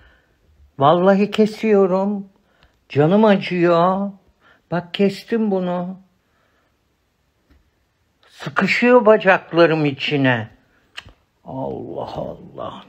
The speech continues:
Değil mi kızım? Olacak şey değil.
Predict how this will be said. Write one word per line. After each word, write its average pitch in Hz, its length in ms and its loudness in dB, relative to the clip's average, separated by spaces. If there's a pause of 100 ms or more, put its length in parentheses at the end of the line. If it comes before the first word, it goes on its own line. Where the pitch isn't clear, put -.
Değil 180 120 0
mi 220 140 -2
kızım? 233 600 -2 (3750)
Olacak 160 600 0
şey 247 400 -2
değil. 120 360 -6